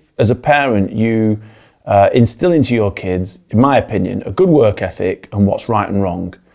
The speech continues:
and, and your manners, then that's a great foundation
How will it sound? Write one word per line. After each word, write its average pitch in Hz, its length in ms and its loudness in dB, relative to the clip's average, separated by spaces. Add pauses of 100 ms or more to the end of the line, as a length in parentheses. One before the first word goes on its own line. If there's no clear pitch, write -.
(380)
and, 101 300 2
and 98 520 -2 (160)
your 117 200 4
manners, 90 420 0 (120)
then 117 180 0
that's 143 200 -4
a 117 60 -8
great 117 500 -8
foundation 101 800 -6